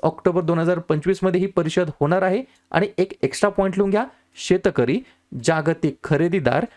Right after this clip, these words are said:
आणि भागधारकांसह हा जगातील सर्वात मोठा तांदूळ कार्यक्रम असणार आहे, जो की भारतामध्ये आयोजित करण्यात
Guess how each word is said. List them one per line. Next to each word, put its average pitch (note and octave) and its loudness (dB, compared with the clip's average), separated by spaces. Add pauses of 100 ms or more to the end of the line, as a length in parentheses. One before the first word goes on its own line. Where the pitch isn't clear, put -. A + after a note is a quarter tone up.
(140)
आणि F3 2
भागधारकांसह C#3+ 0 (220)
हा G3+ 0
जगातील D#3+ -2
सर्वात D3+ 0
मोठा D3+ 0 (280)
तांदूळ F3 2
कार्यक्रम C#3+ -2
असणार B2+ -2
आहे, B2 -2 (180)
जो B2+ 0
की E3 -2
भारतामध्ये C#3 0
आयोजित C3 0
करण्यात D3 0